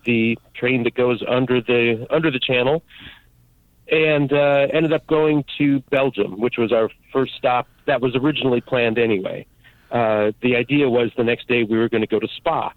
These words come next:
which is the host of the Belgium Grand Prix.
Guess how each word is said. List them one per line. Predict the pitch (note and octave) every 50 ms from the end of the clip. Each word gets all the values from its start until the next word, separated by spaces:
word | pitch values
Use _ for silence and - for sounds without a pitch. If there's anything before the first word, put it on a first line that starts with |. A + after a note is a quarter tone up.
| _
which | - A#2 A2+ - -
is | A2+ A2 G#2+ G2+ G2 - - - _ -
the | A2 G#2+ G#2+ G#2 G#2 G#2 G#2 G2 -
host | - B2 A#2+ A2+ - - - -
of | A2 G#2+ - _
the | G#2+ A2 G#2+ G2+ -
Belgium | A2+ G#2 A#2+ A#2 - G#2+ G#2+
Grand | - G#2+ G#2+ G#2+ G2+ G2
Prix. | - - C3 G2+ F2+